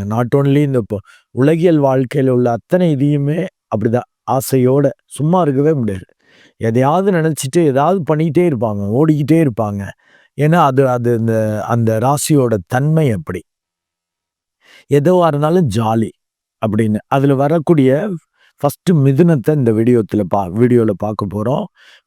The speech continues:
மிதுன லக்னம் and மிதுன ராசி அன்புள்ளங்களுக்கு இது, அது ம-,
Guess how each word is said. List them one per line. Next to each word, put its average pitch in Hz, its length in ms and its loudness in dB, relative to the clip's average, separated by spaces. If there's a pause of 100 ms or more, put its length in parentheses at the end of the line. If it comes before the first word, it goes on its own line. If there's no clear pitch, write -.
மிதுன 170 480 2
லக்னம் 139 480 0
and 135 180 0
மிதுன 127 400 0
ராசி 139 360 0
அன்புள்ளங்களுக்கு 117 840 -2 (920)
இது, 139 280 2 (640)
அது 127 180 -2
ம-, 127 120 -4